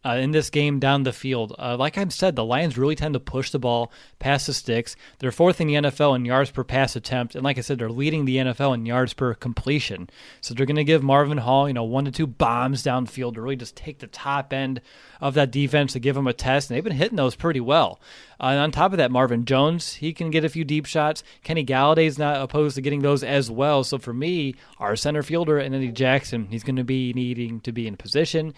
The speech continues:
and to take over on some of these routes when they're doing some zone coverage. So communication, I talked about this,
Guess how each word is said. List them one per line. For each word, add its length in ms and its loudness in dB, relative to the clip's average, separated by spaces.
and 140 -4
to 100 -4
take 220 0
over 280 6
on 80 2
some 140 -2
of 20 0
these 160 -2
routes 300 2
when 100 0
they're 100 2
doing 220 -2
some 180 -4
zone 260 0
coverage. 420 0
So 180 -6
communication, 640 -4
I 120 -4
talked 300 0
about 260 0
this, 280 2